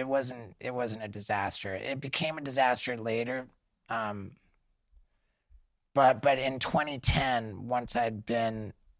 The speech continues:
clean and sober for just over two years, I, I, I pursued stand-up comedy in earnest.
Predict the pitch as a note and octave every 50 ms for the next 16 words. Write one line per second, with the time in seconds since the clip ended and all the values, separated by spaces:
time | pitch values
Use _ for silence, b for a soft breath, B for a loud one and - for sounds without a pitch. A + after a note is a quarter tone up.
0 | _ _ _ _ _ - - - - C3+ B2+ B2 A#2 A2 - - - B2 A#2 A2+
1 | G#2+ A2 A2 G#2+ G#2+ G2+ - - - - - A#2 A2 G#2 G#2 G#2 G2+ G2 F#2 -
2 | _ _ _ _ _ _ _ _ _ _ _ _ - - - A#3+ B3 A3 - B2+
3 | B2 A2+ A2+ A2 G#2 - - - B2 A#2 G#2 G#2 G#2+ G#2+ G#2 G2 F#2 F2+ F2+ -
4 | - - - _ _ _ _ _ _ _ _ _ _ _ _ _ - F#2+ G2 G#2
5 | - - A2 A2 G#2+ G2 G2+ - - - G2+ F#2+ F2 - - - - _ _ _
6 | - - A#2 A2 - - - - B2 A#2+ A#2 A2+ A2 G#2 G#2 - - - - -
7 | A3 A3 G3+ G3+ G3 - - G#3+ G#3 G3 G3+ F#3+ G3 G3 F#3+ F#3 F3+ F3 E3 D#2+
8 | D2+ - - - - - -